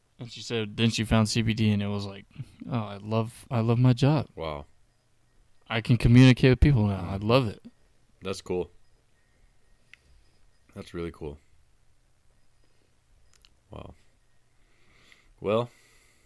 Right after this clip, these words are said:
Speaker 2: what do you think about starting to wrap this thing up?
Speaker 1: Yeah, man.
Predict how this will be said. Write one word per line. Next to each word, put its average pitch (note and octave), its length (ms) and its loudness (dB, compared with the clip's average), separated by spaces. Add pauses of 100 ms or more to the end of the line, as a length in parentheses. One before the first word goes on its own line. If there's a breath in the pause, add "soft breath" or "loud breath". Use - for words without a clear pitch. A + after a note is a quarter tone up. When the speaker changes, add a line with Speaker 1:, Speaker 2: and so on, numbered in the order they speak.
Speaker 2:
what F2 100 -16
do F2+ 40 -14
you F#2 40 -16
think G2 140 -12
about F2+ 240 -8
starting F#2+ 260 -16
to E2+ 60 -12
wrap F2+ 220 -8
this F2 140 -14
thing F2+ 240 -14
up? E2+ 180 -12 (1120)
Speaker 1:
Yeah, B2 320 -2
man. A2+ 360 -6